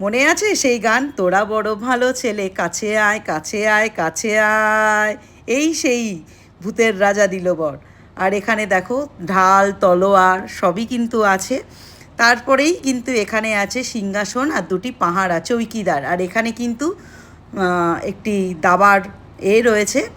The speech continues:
আর পেছনে কিন্তু অনেক কিছু লেখা আছে, সেই আমরা ছোটোবেলায় মনে আছে পড়তাম,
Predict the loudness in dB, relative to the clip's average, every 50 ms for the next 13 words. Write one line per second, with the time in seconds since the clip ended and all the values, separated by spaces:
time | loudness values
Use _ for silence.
0 | -20 -20 -20 -20 -20 -12 -2 2 2 2 4 4 2 0 2 4 4 2 4 4
1 | 4 4 4 4 4 4 4 4 4 4 4 2 2 -2 -12 -18 -12 -2 -2 0
2 | 0 0 0 2 2 0 2 2 4 4 4 4 2 2 0 0 0 0 0 2
3 | 4 2 4 4 2 2 2 0 -2 -2 0 0 2 4 4 2 2 0 -2 -2
4 | 0 2 2 2 2 2 0 0 0 0 -2 -4 -12 -20 -20 -20 -6 -2 -2 -2
5 | -2 -2 0 2 4 4 4 0 -4